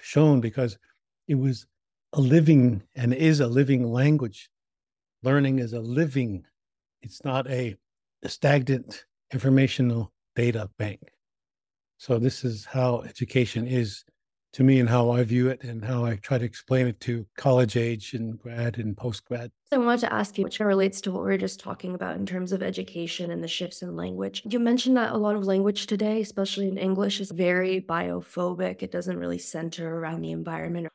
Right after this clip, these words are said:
Speaker 2: What are some changes or things you suggest for people to start doing to make language shift to a more environmentally conscious vocabulary?
Speaker 1: Yeah, thank you for that. It, it becomes one of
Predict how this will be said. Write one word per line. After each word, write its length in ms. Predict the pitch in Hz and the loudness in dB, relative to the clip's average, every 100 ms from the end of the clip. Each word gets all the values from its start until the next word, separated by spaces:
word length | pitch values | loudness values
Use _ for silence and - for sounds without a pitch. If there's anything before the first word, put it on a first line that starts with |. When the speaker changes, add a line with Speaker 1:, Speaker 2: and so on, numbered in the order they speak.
| _ | _
Speaker 2:
What 300 | 202 233 254 | 2 4 6
are 280 | 302 277 | 6 4
some 680 | 202 - 240 214 208 202 202 | -2 -4 -2 2 2 0 -4
changes 680 | 202 214 196 208 202 202 202 | -6 2 4 4 4 2 2
or 140 | 185 | -2
things 480 | 170 - 190 196 190 | -4 -2 0 0 0
you 140 | 190 185 | -4 -6
suggest 640 | - 196 185 180 185 - _ | -8 -8 -4 -4 -4 -12 _
for 140 | 190 | -10
people 460 | 190 - 190 196 196 | -10 -6 -6 -2 -2
to 160 | 196 190 | -2 -12
start 440 | - 190 185 190 | -6 -4 -4 -4
doing 320 | 190 180 190 | -6 -2 -4
to 120 | 196 196 | 0 0
make 400 | 180 180 180 _ _ _ | 0 -2 -6 _ _ _
language 420 | - 185 185 185 190 | -2 0 2 0 0
shift 380 | - 196 185 - | 0 0 -2 -2
to 120 | 190 | -2
a 60 | |
more 320 | 175 175 175 180 | 0 -2 -2 -2
environmentally 880 | 180 175 175 170 170 175 - 170 | -2 0 0 2 0 -2 -6 -8
conscious 720 | - 170 170 170 - - - - | -6 -6 -6 -6 -8 -8 -10 -10
vocabulary? 1080 | 190 196 196 185 170 175 170 165 90 92 202 - _ _ - | -2 0 2 0 -2 -2 -6 -4 -6 -6 -10 -14 _ _ 2
Speaker 1:
Yeah, 180 | 139 110 | 2 4
thank 340 | - 151 - | 4 4 4
you 100 | 123 | -2
for 140 | - | 0
that. 200 | 123 110 - | -2 -2 -4
It, 100 | 180 175 | -4 0
it 120 | 202 | 2
becomes 460 | 175 - 202 180 | 2 6 6 6
one 260 | 151 156 165 | 6 6 8
of 220 | 151 120 | 6 2